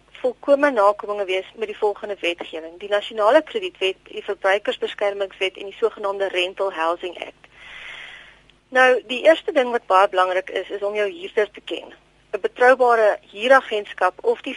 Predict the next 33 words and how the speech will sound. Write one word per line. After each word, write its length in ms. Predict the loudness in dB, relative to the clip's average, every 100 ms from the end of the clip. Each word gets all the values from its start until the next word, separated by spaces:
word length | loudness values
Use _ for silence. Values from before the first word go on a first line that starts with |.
| 4
verhuurder 520 | 6 6 0 0 -2 -2 -20 -16 -6
moet 100 | -4
die 140 | 0
kredietwaardigheid 1040 | 0 0 -2 0 4 6 6 4 2 2 -2 -4
van 100 | -2
die 100 | -2
voornemende 460 | -4 -2 -6 -6
huurder 200 | -6 -6
bepaal 420 | -6 -4 0 0 -2
en 80 |
daarvan 360 | -4 -4 -6 -12
verseker 600 | -10 -10 -4 -2 -2 -6 -8
wees. 260 | -14 -16 -18 _ -20 -20 -18 -18 -18 -20 0
As 180 | 2 2
'n 120 | -2 -2 2
verhuurder 560 | 4 4 0 2 2
of 140 | 2 -4
die 120 | -2
huuragentskap 600 | 0 0 -2 -8 -6 -6 -8 -12 -10
versuim 460 | -4 4 4 6
om 160 | 2 0
daaraan 480 | 0 0 2 0 0
voldoening 540 | -2 -2 -4 -4 -6
te 100 | -12
gee, 340 | -14 -6 -2 -2 -4 _ _ -14 0
kan 160 | 2
dit 100 | 2
die 160 | -2 -8
verhuurder 640 | 0 2 2 -2 -2 -4 -4
duur 300 | -8 -8 -4
te 100 | -4
staan 400 | -2 -2 -2 -8
kom. 220 | -14